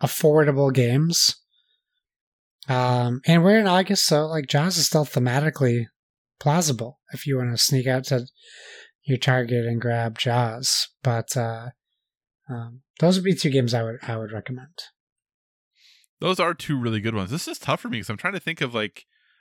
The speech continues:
Speaker 2: are we supposed to go with things that are a little e-, more easily available? Is that kind of what the, the thought process is here?
Speaker 1: No, I think, um, he just wants to know what we've enjoyed.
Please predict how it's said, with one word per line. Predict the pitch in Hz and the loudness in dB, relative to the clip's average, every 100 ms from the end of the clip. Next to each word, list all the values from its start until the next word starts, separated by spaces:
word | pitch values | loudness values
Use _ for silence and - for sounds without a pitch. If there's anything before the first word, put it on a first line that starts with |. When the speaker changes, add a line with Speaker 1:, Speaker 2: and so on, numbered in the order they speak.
| - | -4
Speaker 2:
are | |
we | 120 | -4
supposed | - 135 139 | -2 -6 -6
to | 123 | -4
go | 123 | -4
with | 120 | -2
things | 123 120 | -4 -2
that | 110 | -4
are | |
a | 107 | -4
little | 101 104 95 _ | -4 -6 -8 _
e-, | 113 113 | -16 -10
more | 110 - | -8 -8
easily | 113 107 110 | -10 -10 -4
available? | 98 90 90 107 120 | -4 -2 -4 -4 -6
Is | 117 | -4
that | 98 | -6
kind | - 101 | -6 -8
of | 98 | -8
what | - | -6
the, | 95 - | -6 -4
the | 98 95 _ | -6 -8 _
thought | - 95 - | -6 -6 -2
process | 107 110 127 - | -2 -2 -4 -6
is | 127 | -6
here? | 135 135 - _ _ _ _ _ _ | -6 -6 -10 _ _ _ _ _ _
Speaker 1:
No, | 202 214 | 2 4
I | 214 | 4
think, | 240 226 - - - | 4 0 -4 -12 0
um, | 175 175 175 175 170 165 165 147 - _ _ _ _ _ | 2 4 2 2 2 2 0 -8 -16 _ _ _ _ _
he | 131 151 | -6 -4
just | 165 175 147 | -4 -4 0
wants | 165 165 - | 0 0 0
to | 151 | 0
know | 151 151 151 151 139 - _ | 0 0 0 -2 -6 -12 _
what | 135 131 | -4 2
we've | 135 190 165 | 6 6 6
enjoyed. | 117 110 110 131 | 2 -2 -8 -12